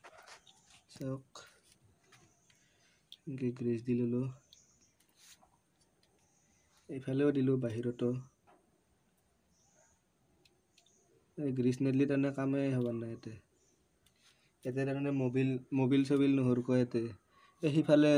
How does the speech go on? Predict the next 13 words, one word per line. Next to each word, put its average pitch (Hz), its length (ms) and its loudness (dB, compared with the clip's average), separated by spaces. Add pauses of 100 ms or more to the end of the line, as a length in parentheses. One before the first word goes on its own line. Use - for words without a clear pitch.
(100)
right 123 260 4
চাইডে 139 280 2
হ'লে 139 340 4
mobil, 127 420 4 (680)
এ, 123 160 0
হুৰকো 131 360 2
চিষ্টেম 131 340 0
আছে, 127 280 0 (580)
কিন্তু 131 340 -2 (460)
left 120 320 2
চাইডে 131 240 2
mobil 120 400 2
নাই। 113 160 -10